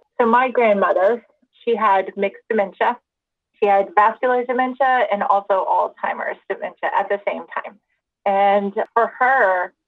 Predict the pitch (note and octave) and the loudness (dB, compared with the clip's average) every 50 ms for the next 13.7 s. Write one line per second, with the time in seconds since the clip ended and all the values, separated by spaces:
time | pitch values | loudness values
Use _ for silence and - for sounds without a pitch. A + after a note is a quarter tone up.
0 | _ _ _ D4+ D#4+ D#4+ G#4 G#4 G4+ - - A#3+ A3+ G#3+ - - A#3 A3 A3 G3+ | _ _ _ -2 -2 2 0 0 0 0 -2 -2 -2 -2 -4 -4 -2 -2 -2 -2
1 | G3+ A3 G#3 G#3 G#3 G#3 - G#3+ F#3+ G3 G3+ G3 F#3 - - - - - C4 C#4 | 0 0 0 0 0 -2 -2 -6 -4 -2 -2 -2 0 -2 -2 -4 -6 -4 -2 0
2 | E4+ F4 G3+ F#3 F3+ F3+ F3+ F#3+ - G3 - - - - F#3+ - B3+ A#3+ G#3+ F#3+ | 0 2 2 0 0 -2 -4 -4 -4 -4 -4 -4 -2 -2 0 0 0 -2 -2 -2
3 | E3+ F#3 F3+ - F#3+ F#3 F3+ E3+ E3+ - - _ _ _ _ - F#3 E3+ F3+ - | -4 -4 -6 -4 -8 -6 -6 -8 -10 -12 -16 _ _ _ _ -10 -10 -6 -6 -6
4 | - - _ G3 G3 G3 F#3+ D#3+ C3 G2 - - - _ _ _ _ _ _ _ | -8 -8 _ -8 -6 -4 -2 -2 -4 -4 -6 -8 -12 _ _ _ _ _ _ _
5 | _ _ - F#3+ G3+ G3 G3 F#3+ - - - - - F#3 _ _ - G#3 - - | _ _ 0 0 2 0 -2 -2 -2 -4 -4 -4 -8 -16 _ _ -2 -2 -2 -2
6 | - - - _ _ _ _ _ _ _ - G#3+ G#3 G#3 G3+ - _ - A3+ G#3 | -8 -14 -20 _ _ _ _ _ _ _ -2 0 0 -2 -4 -8 _ 0 2 4
7 | G3+ G3+ G3+ G3+ G3+ G3+ G3 - - - A3 G3+ A#3 C4 C4 A#3+ B3+ A#3+ A#3 A3 | 4 4 4 4 4 2 2 -2 -2 -4 -2 -2 -2 -4 -2 0 0 2 2 2
8 | G#3 G3 G#3 G3+ G3 G3 - A3+ G3+ F#3+ F3 _ F#3+ F3+ F3 F3+ F#3 F#3 - _ | 0 2 0 0 0 0 0 0 -2 -2 -2 _ -4 -2 -2 -2 -4 -6 -8 _
9 | _ _ _ A3+ A3 G3 G#3 G#3+ G#3 G#3 G3+ G3+ G3 F#3+ F#3+ F#3 - _ _ _ | _ _ _ -8 -8 -6 -6 -6 -6 -4 -4 -4 -4 -4 -6 -8 -12 _ _ _
10 | _ _ - A#3 A#3 B3 B3 A3+ A3+ A3+ G#3+ G#3 G3+ G3 - - G3+ F#3+ F#3+ - | _ _ 0 2 2 2 2 2 2 0 0 0 -4 -8 -4 -2 -2 0 0 2
11 | - F#3 F#3+ F#3+ G3 G3+ G3+ G3 F#3+ G3 F#3+ F3+ F3+ F3+ F3+ F3+ F3+ E3+ - - | 2 2 4 4 2 2 0 0 -2 -2 -2 -2 -6 -10 -10 -8 -8 -10 -12 -16
12 | _ _ _ _ A#3 A#3 G#3+ A#3 A3+ A3 - - G#3 G3+ G3 F#3+ F#3 F3+ F3 - | _ _ _ _ -4 -4 -2 -4 -6 -6 -4 -2 0 2 2 2 2 0 -2 -6
13 | _ - - - G3+ F#3+ G3 G3 - F#3+ F#3 F#3+ F#3 | _ -20 -14 -10 -6 -6 -6 -6 -8 -14 -14 -14 -20